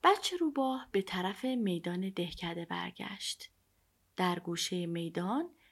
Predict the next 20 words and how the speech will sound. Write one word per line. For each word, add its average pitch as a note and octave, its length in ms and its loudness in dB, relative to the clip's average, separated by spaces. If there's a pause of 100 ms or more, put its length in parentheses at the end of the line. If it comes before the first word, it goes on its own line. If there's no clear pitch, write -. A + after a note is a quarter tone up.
(140)
میز F#3+ 280 6
بزرگی F3 640 2
بود D4+ 480 -2 (100)
و F3 120 2
روی D#4+ 440 2
میز D4+ 560 4
پر D#4+ 320 0
از D#4 300 0
میوه، F#3+ 680 -2 (400)
شیرینی G3+ 600 2
و C#4+ 40 0
کیک - 460 -8
بود. - 320 -10 (800)
آنها F3+ 320 -2
را C4+ 120 0
برای G#3 420 -4
جشن A#3+ 440 -2
آماده F#3 340 -6
کرده - 460 -8
بودند. - 500 -16